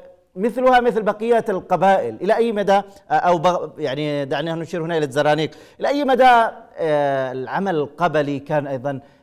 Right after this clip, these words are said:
الوسيلة، آه، الأنسب في ذلك الوقت لمواجهة، آه، مثل هذه، آه، هذا المشروع الكهنوتي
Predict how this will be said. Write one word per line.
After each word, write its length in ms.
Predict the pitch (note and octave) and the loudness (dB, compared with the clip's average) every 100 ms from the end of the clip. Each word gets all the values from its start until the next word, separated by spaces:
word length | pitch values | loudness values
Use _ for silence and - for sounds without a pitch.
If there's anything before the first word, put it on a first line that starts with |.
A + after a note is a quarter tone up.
| _ | _
الوسيلة، 840 | D3 C#3 D#3 - A#3 B3+ G3+ D#3+ C#3+ - - _ - | -8 -2 -2 -2 -4 -2 2 2 2 -4 -20 _ -2
آه، 320 | D#3 E3 - | -2 0 -2
الأنسب 460 | - B3 B3 B3 D3 | 2 2 2 0 -2
في 120 | G#3 | 0
ذلك 280 | G#3+ G#3 G#3 | 2 2 2
الوقت 340 | G3+ A3 - | 2 0 0
لمواجهة، 720 | F#3+ F#3+ F#3 G3 E3+ E3 D3 - - D3 | -4 -2 0 0 0 0 0 -2 -10 -4
آه، 180 | C#3+ C#3+ | -4 -4
مثل 400 | D#3 D#3 C#3+ C#3 | -4 -4 -4 -6
هذه، 680 | C#3+ D3+ C#3+ C3+ C#3 D#3 D3+ - _ | -2 0 0 -4 -6 -8 -8 -16 _
آه، 340 | C3+ C#3 C3+ B2 - _ - | 0 0 0 -4 -10 _ -14
هذا 340 | A2+ F3 F3+ | -6 -2 0
المشروع 420 | F3+ F3 G3 D#3+ | 0 0 0 2
الكهنوتي 760 | D3+ D#3 D3 D3 D#3+ D#3+ F#3 | 0 -2 -4 -4 -6 -6 -8